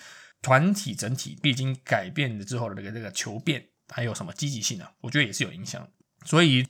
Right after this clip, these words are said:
粉丝跟业界有的这样的评价，真的是对成员来说，这是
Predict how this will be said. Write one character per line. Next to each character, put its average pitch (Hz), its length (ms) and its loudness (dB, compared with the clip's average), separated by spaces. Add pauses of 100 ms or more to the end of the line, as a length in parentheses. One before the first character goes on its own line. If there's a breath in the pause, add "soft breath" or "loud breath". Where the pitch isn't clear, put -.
粉 117 140 -6
丝 147 160 -2
跟 147 160 2
业 139 120 4
界 131 100 0
有 107 180 -4
的 104 180 -6
这 120 240 -6
样 127 60 0
的 107 100 -6
评 - 220 -16
价， - 240 -10 (160)
真 233 140 0
的 180 60 4
是 185 80 2
对 185 120 4
成 135 140 -2
员 123 80 -4
来 104 80 -8
说， 113 160 -6
这 139 120 -2
是 151 140 -2